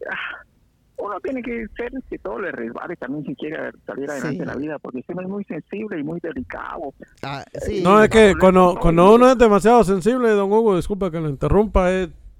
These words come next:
Speaker 3: todo en la vida le va a ir mal, mire, porque, por ejemplo, si usted quiere emprender algo,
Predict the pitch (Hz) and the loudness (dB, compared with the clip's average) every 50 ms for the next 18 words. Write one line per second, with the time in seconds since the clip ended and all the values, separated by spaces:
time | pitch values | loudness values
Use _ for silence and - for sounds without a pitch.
0 | - - - - - 202 226 226 214 202 185 175 180 214 220 214 190 175 175 180 | -20 -20 -14 -4 0 2 4 4 4 2 2 0 2 2 0 0 2 0 2 2
1 | 196 202 190 180 170 170 190 208 208 190 185 175 151 147 143 - _ - 185 165 | 0 0 0 -2 -2 -2 -2 -2 -2 -2 -4 -6 -6 -8 -10 -12 _ -6 -6 -6
2 | - 185 180 170 165 143 - - 160 156 170 196 170 160 156 139 147 143 185 175 | -4 -4 -4 -2 -4 -4 -4 -4 -2 -2 -2 -4 -4 -4 -6 -6 -6 -6 -6 -8
3 | 170 - 190 196 185 180 165 139 - 160 151 156 160 180 185 202 233 240 233 214 | -6 -4 -4 -2 -2 -2 -4 -4 -6 -6 -4 -2 -2 0 2 2 2 2 2 0
4 | 220 196 - | -2 -4 -6